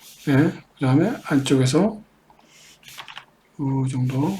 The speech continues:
조금 선 하나 차이로 살짝 만들어 주도록 할게요. 자, 이렇게 해서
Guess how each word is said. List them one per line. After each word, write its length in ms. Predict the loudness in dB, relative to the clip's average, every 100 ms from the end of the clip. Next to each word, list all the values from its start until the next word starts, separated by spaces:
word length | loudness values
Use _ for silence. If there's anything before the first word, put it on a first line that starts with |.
| -10
조금 720 | -6 -6 -2 -2 0 -2 -6
선 220 | -2 4 6
하나 240 | 6 6
차이로 500 | 2 2 4 2 2
살짝 580 | -2 -6 -4 -4 -4 -6 _ _ -20 -20 -20 -8
만들어 260 | 0 2 2
주도록 460 | -2 -6 -6 -6 -6
할게요. 260 | -6 -8 -12 -16 -20 -20 _ _ _ _ -20 -18 -16 -16 -16 -16 -16 -12
자, 240 | -10 -10 -8
이렇게 240 | -6 -2
해서 360 | 2 4 2